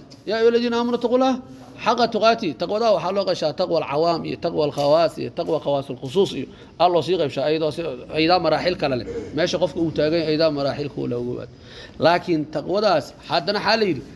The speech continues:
ayadaas ruuxeedii oo taqwadii noocaas ahayd, xaa lagu helaa?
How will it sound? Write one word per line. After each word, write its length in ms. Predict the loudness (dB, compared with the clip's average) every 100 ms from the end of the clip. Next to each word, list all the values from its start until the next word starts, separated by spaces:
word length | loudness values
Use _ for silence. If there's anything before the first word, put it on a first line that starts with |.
| -18 -2
ayadaas 380 | 2 4 4 2
ruuxeedii 540 | 0 -2 4 2 2 -4 -6
oo 120 | -2 -2
taqwadii 360 | -2 -4 -4
noocaas 480 | -2 -2 2 2 2
ahayd, 200 | 2 -2 -4 -18 0
xaa 180 | 4
lagu 140 | 4 6
helaa? 220 | 6 4